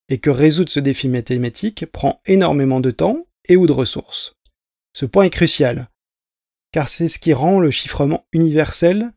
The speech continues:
car la difficulté mathématique est la même pour tout le monde. Principe numéro deux. Il faut qu'il n'existe pas de secret et qu'il puisse sans inconvénient tomber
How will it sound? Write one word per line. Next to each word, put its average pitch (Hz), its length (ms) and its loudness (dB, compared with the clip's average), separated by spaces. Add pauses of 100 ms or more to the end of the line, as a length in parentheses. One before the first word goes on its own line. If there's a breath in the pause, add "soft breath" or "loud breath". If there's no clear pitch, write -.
(300)
car 127 160 0
la 131 140 -2
difficulté 135 520 -6
mathématique 131 720 -2
est 202 120 -4
la 117 120 -4
même 131 180 -2
pour 120 180 -10
tout 131 120 -4
le 123 60 -2
monde. 117 340 -6 (960)
Principe 147 320 0
numéro 160 340 6
deux. 120 200 -2 (880)
Il 135 80 -6
faut 247 160 0
qu'il 160 160 -4
n'existe 156 460 0
pas 269 100 4
de - 60 -6
secret 202 580 -2 (300)
et - 80 -10
qu'il 147 180 -6
puisse - 320 0
sans 233 240 2
inconvénient 170 520 2
tomber 156 340 0